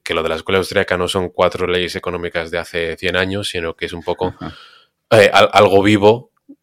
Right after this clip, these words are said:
Speaker 1: en lo que se, se sigue, mm, se sigue investigando y se sigue escribiendo. Por la parte de,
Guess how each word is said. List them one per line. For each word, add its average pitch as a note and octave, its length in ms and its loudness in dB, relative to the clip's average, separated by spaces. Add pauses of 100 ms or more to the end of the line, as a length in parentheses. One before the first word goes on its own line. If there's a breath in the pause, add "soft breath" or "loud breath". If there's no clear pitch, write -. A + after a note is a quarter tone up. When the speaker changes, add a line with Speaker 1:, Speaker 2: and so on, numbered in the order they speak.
(140)
Speaker 1:
en F#2 160 -4
lo F2+ 80 0
que - 80 -6
se, D#2+ 140 -8
se F2 340 -8
sigue, E2+ 500 -2
mm, D#2 280 -14 (580 soft breath)
se - 180 -8
sigue F2 240 -6
investigando F2 640 -6
y D#2+ 40 -8
se D#2+ 100 -12
sigue D#2+ 420 -10 (340 loud breath)
escribiendo. E2 680 -6 (320 soft breath)
Por F#2+ 120 0
la F2 120 0
parte A#2+ 260 0
de, A2+ 380 -4